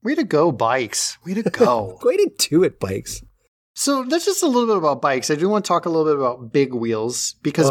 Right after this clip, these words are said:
Speaker 1: big wheels
Speaker 2: Oh, yeah.
Speaker 1: do still exist, by the way.
Speaker 2: Not just in ice cream sandwich form.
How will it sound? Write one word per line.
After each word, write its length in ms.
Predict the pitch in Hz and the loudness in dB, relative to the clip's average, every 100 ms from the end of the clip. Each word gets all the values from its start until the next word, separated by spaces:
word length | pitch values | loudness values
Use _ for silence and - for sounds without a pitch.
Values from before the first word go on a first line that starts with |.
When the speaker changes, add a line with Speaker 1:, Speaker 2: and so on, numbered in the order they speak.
| 131 | 6
Speaker 1:
big 100 | 131 | 6
wheels 380 | 123 - 110 107 | 6 4 4 0
Speaker 2:
Oh, 200 | 104 98 | -2 -6
yeah. 240 | 101 90 82 - | -10 -12 -16 -2
Speaker 1:
do 240 | 165 262 | 2 4
still 420 | 269 - 160 180 185 | 2 0 0 2 2
exist, 580 | 120 110 147 - - | -2 0 0 0 -4
by 180 | - 110 | -4 -2
the 100 | 110 | -2
way. 440 | 107 101 110 190 - - | -6 -6 -4 -6 -8 -8
Speaker 2:
Not 280 | 156 170 214 | -2 0 0
just 160 | 254 - | -2 -2
in 80 | 240 | 0
ice 180 | 220 | 0
cream 160 | - 240 | 0 -2
sandwich 320 | 247 359 339 | 0 0 -2
form. 260 | - 92 | -6 -12